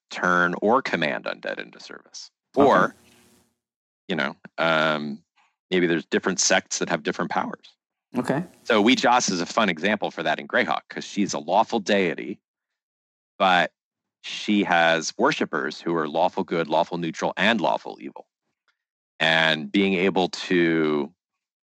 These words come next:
Speaker 1: sort of explore the different, uh,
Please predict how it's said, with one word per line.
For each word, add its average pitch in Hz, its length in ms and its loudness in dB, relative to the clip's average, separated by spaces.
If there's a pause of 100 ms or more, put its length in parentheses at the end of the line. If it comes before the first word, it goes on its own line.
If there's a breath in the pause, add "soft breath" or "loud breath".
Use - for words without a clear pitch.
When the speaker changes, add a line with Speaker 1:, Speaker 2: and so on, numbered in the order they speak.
(140)
Speaker 1:
sort 98 200 0
of 76 60 0
explore 104 720 2
the 85 120 2
different, 85 500 -2 (320)
uh, 65 680 -2